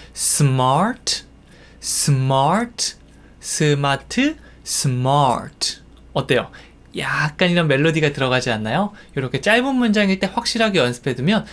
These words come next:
나중에 긴 문장도 덩어리별로 나오시면 되기 때문에 훨씬 더 간단하게 할 수 있을 거예요. 다시 해볼까요? Was he smart? 감정 넣어서, "야, 걔 똑똑했었어?" Was he smart?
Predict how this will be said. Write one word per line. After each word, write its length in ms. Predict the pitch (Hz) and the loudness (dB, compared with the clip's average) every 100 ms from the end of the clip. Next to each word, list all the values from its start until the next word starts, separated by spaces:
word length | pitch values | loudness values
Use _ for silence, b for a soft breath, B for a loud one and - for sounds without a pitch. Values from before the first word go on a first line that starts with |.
| B - | B -4
나중에 320 | 131 135 127 | -2 -2 -6
긴 260 | - 147 147 | -4 0 2
문장도 640 | 156 156 156 147 147 143 143 | 2 2 0 0 0 -2 -4
덩어리별로 920 | - 143 180 202 185 175 170 170 160 | -2 0 2 2 0 0 0 -2 -2
나오시면 440 | 113 120 - 135 | -2 -4 -4 -6
되기 220 | 113 110 | -4 -6
때문에 400 | 113 107 135 180 B B - | -6 -4 -2 -4 B B -8
훨씬 240 | 190 - 190 | -6 -2 -2
더 100 | 185 | -4
간단하게 500 | 143 139 127 123 113 | -6 -8 -8 -6 -8
할 80 | |
수 100 | - | -10
있을 160 | 110 - | -12 -12
거예요. 160 | - - - B B - | -16 -18 -20 B B -10
다시 220 | - 123 123 | -4 -2 -2
해볼까요? 500 | 120 123 160 247 - B B B B - 135 | -2 0 0 -2 -6 B B B B -12 -2
Was 400 | 123 127 - 220 | 0 0 0 0
he 220 | 220 - - | 0 -2 -10
smart? 960 | - - - 135 131 156 240 - - - - - - - - - | -10 -8 -8 -8 -4 -4 -4 -6 -10 -10 -16 -20 -20 -20 -20 -6
감정 400 | - 165 180 156 | 0 2 2 2
넣어서, 420 | 120 110 110 - B B 147 | 0 -2 -6 -8 B B -4
"야, 140 | - | -4
걔 200 | 151 139 | -4 -6
똑똑했었어?" 1000 | 214 214 - 302 - 156 - 120 - 220 - - - B B B B - | -6 -6 -4 -4 -2 -4 -4 -6 -6 -8 -10 -20 -20 B B B B -8
Was 380 | 151 156 151 - | 0 2 2 0
he 220 | 240 170 147 | 2 0 -2
smart? 1080 | - - - 135 135 156 220 277 - - | -6 -6 -4 -4 -2 0 0 -4 -8 -10